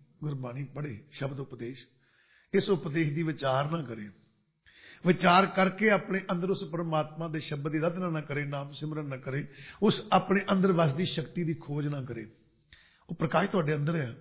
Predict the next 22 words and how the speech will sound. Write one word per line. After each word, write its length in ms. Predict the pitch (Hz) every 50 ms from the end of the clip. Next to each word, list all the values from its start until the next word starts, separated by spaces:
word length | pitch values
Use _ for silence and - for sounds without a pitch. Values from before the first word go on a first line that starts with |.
| - -
ਬਾਹਰ 220 | 135 139 156 170
ਨਹੀਂ 160 | 175 208 214
ਕਿਤੇ, 240 | 180 143 113 - 113 107 - _ _ _ _ _ _ _ _ _
ਤੁਹਾਡੇ 240 | - 139 127 117 131
ਅੰਦਰ 180 | 131 131 131 143
ਹੀ 80 | 147
ਸਭ 160 | 143 - - -
ਕੁਝ, 200 | - - - -
ਸਭ 240 | - - 311 311 -
ਕੁਝ 160 | 330 320 262
ਤੁਹਾਡੇ 260 | - 262 233 190 202
ਅੰਦਰ 200 | 185 175 165 151
ਹੈ। 120 | 143 120 - - - - _ _ - - - _ _ _ - _ _ -
ਤੁਸੀਂ 200 | 180 175 175 185
ਆਪਣੇ 280 | 175 175 - 190 190 190 - -
ਅੰਦਰੋਂ 260 | 196 175 185 202 196
ਹੀ 120 | 175 190
ਲੱਭਣਾ 320 | 185 175 175 175 196 196 202
ਆ। 400 | 202 202 208 202 185 160 127 113 - - - - - - - _ _ _ _ _ _ _
"ਘਰ 260 | - 165 160 147 139 95 131
ਹੀ 100 | 180 214
ਮੇ 200 | 214 202 202